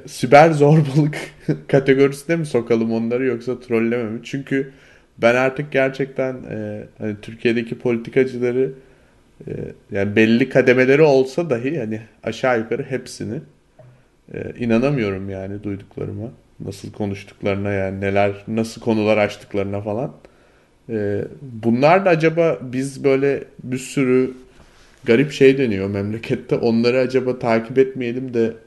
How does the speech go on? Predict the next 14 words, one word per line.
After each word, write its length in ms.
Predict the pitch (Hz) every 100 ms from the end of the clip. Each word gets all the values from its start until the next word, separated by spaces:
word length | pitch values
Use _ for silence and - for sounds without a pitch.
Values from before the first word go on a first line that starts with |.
| -
başka 540 | - 107 110 - 127 117
başka 340 | 113 - 123
söyledikleri 600 | 113 107 104 - - 110
şeylere 440 | 113 113 107 110 113
takılalım 560 | 101 - 117 120 110
diye 160 | 107 104
bizi 320 | 104 127 131
trollüyor 480 | - 107 104 113 107
olabilirler 540 | 104 104 101 120 190
mi 120 | 220 98
acaba? 260 | 104 107 101 - _
İkinize 340 | - 104 101 95
de 80 |
soruyorum. 440 | 98 101 98 98